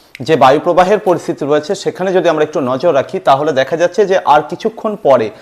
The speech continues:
অর্থাৎ আরও মোটামুটি দুই ঘন্টা বা আড়াই ঘন্টা পরে বায়ুপ্রবাহতে সামগ্রিকভাবে পরিবর্তন আসার সম্ভাবনা।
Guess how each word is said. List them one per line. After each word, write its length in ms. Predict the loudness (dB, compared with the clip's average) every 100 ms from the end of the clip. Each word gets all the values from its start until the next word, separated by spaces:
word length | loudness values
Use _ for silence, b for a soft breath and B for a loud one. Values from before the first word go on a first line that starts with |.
| B B
অর্থাৎ 440 | -4 2 2 2 2
আরও 200 | 4 4
মোটামুটি 540 | 2 -2 -4 -6 -10 -10 _ -20
দুই 220 | -4 0 0
ঘন্টা 320 | -2 0 2
বা 140 | 4
আড়াই 180 | 4 2
ঘন্টা 240 | 0 -2
পরে 360 | -2 2 2 0 -6 -20 _ _ _ _ _ _ -10
বায়ুপ্রবাহতে 720 | 0 2 2 2 2 2 -2
সামগ্রিকভাবে 1200 | -6 -6 -4 -4 -2 -4 -6 _ _ _ 0 0
পরিবর্তন 520 | 2 0 2 0 0
আসার 200 | -4 -6
সম্ভাবনা। 540 | -8 -6 -6 -6 -8